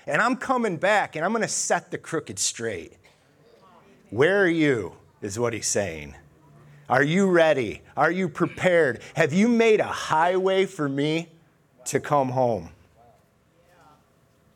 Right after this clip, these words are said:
Isaiah fifty-one three, depending on the version, New Inter-, New International, "The Lord will surely comfort Zion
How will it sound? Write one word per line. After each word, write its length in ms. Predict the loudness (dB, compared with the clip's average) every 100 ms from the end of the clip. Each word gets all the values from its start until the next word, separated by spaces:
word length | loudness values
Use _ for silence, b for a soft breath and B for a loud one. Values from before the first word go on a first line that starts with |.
| _ _ _ _ _ _ _ b b b b b
Isaiah 560 | 2 4 4 6 8 4
fifty-one 760 | 4 2 2 0 4 4 2
three, 480 | -2 2 4 4 0 -10 -20 _ _ _ _ _ _ _ -16
depending 420 | -10 -4 -2 0
on 140 | -2
the 60 | 0
version, 420 | 0 0 0 -4 -4 B B B B B B B B _ -4
New 160 | 2 4
Inter-, 240 | 2 0 -6 -4
New 220 | 2 4
International, 760 | 4 4 2 0 0 -2 -2 -4 -4
"The 100 | -2
Lord 520 | 2 2 4 4 2
will 200 | -4 -6
surely 800 | -6 -8 -4 0 0 0 0 -4
comfort 760 | -8 -4 -2 -2 -4 -6 -6
Zion 640 | -6 -4 -2 -4 -8 -12